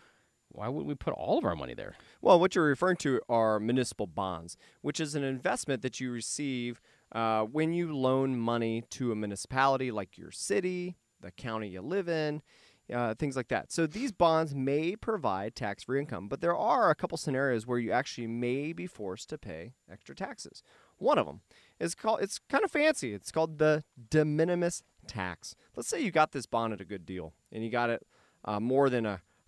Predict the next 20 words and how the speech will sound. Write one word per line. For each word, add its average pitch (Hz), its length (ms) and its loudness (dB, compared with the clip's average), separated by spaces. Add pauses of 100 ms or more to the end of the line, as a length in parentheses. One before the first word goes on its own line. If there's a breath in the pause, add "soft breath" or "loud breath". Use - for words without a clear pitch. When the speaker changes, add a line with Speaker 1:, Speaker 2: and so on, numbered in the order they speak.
Speaker 2:
quarter 175 420 2
of 120 100 2
one 135 260 0
percent 110 600 -4
discount 92 640 -6
for 104 120 -10
each 120 280 -8
year 110 180 -2
that 98 140 -10
you 98 80 -8
have 92 240 -6
it. - 100 -14 (340 soft breath)
Well, 135 200 2
there 135 160 -2
could 185 200 -2
be 165 120 -2
ordinary 131 360 2
income 117 180 -6
taxes 104 580 -4 (220)
there, 104 560 0